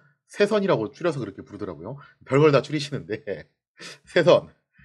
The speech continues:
아시아 선수권은 뭐 아선, 파리 올림픽은 파월. <laughs> 처음에 파월 파월 하길래 양궁에도 파울이 있나 저는 그 생각도 했어요.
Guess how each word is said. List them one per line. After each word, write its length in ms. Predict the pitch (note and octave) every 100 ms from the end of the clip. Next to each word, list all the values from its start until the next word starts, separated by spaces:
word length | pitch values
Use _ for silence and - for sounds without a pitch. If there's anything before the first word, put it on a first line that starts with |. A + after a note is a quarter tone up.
| _ _
아시아 280 | G2+ B2+ D#3
선수권은 460 | D3 C#3 - A#2+ G#2
뭐 200 | G2 E2
아선, 340 | F#2+ B2 D#2 _ _ _ _ _ G#2+ G2+
파리 220 | - F#3
올림픽은 440 | F3 C#3 B2+ G2 -
파월. 640 | E3+ D#3+ C#3+ B2+ G#2 - _ _ _
<laughs> 280 | - - -
처음에 340 | - F#3+ C3
파월 240 | - G3+ G3+
파월 200 | D#3+ C3+
하길래 300 | C#3 A2 - - - -
양궁에도 480 | F#2+ A#2+ C#3+ C3 A2
파울이 300 | - F3 D#3+
있나 220 | B2+ F#2+
저는 240 | - C#3+ C#3
그 80 |
생각도 300 | C#3 C#3 -
했어요. 420 | A#2 - G#2 C#3+